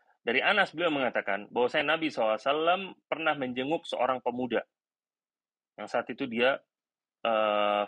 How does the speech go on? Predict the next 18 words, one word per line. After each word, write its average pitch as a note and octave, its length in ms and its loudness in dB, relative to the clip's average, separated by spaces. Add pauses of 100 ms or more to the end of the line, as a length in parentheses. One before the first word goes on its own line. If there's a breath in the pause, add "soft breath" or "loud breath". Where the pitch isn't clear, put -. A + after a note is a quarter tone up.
fil A#2 160 -2
maut, C3 320 0
yaitu G#2 240 -8
ketika A2+ 320 -4
dia A2+ 160 -2
itu B2 160 -4
sedang B2+ 400 0
sekarat, B2+ 400 2
sakitnya A#2 320 -6
parah. A#2 240 2 (1120 soft breath)
Lalu C3+ 240 4
Nabi E3 160 2
berkata D#3+ 400 2
kepadanya, C#3+ 720 -2
"Kaifa D#3+ 560 -2
tajiduk?" D3 480 -4 (1700)
"Bagaimana A2+ 480 -4
kondisimu? A#2 560 -4